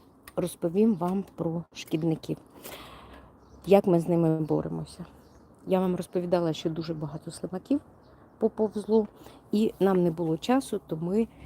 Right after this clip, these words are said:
їх вивели. Вивели, бачите, і ще все-таки, м,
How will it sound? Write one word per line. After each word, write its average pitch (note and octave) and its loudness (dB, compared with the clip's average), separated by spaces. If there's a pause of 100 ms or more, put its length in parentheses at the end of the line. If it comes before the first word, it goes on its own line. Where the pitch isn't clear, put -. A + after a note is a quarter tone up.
(120)
їх F#3 -4 (100)
вивели. F3+ 4 (580)
Вивели, E3 4
бачите, G3 -2
і F3 0
ще C4+ -4
все-таки, G#3 -2 (880)
м, F3 0